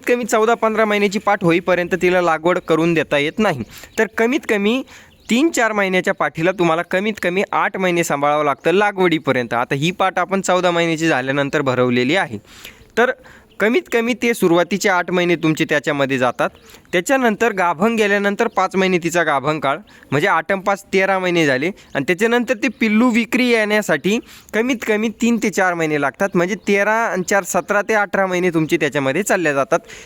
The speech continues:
एका पाठीपासून उत्पन्न यायला. आता याच्यामध्ये फायदा काय आहे हे बघा, मोठी शेळी घ्यायची म्हटल्यावर बजेट जास्त लागतं.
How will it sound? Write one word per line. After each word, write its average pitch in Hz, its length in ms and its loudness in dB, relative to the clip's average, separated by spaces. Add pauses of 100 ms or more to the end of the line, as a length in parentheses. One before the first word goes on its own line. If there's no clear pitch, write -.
एका 214 280 0
पाठीपासून 180 680 0
उत्पन्न 226 420 0
यायला. 147 360 2 (320)
आता 147 140 0
याच्यामध्ये 233 480 0 (400)
फायदा 233 300 -4
काय 190 260 -2
आहे 120 340 -14 (140)
हे 269 80 0
बघा, 185 220 0 (280)
मोठी 220 360 -2
शेळी 247 260 -6
घ्यायची 202 300 -2
म्हटल्यावर 220 340 -2
बजेट 196 340 -4
जास्त 175 320 -2
लागतं. 139 260 -4